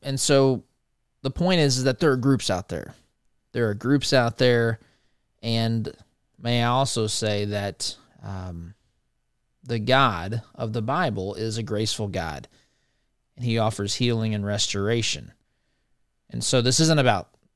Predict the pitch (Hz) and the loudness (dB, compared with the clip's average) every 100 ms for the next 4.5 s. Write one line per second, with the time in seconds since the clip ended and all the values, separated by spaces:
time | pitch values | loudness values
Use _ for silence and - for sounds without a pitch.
0 | _ _ _ _ _ _ - - 143 135 | _ _ _ _ _ _ -8 -2 2 2
1 | 123 117 - 110 107 - - - _ _ | 2 -2 0 -2 0 -2 -4 -6 _ _
2 | _ _ _ - 117 120 120 - 110 107 | _ _ _ -8 0 2 2 2 0 -2
3 | 104 - 107 104 113 120 117 110 104 110 | -4 -6 -6 -4 -2 -2 -2 -4 -4 -6
4 | - - 135 - | -6 -2 0 -2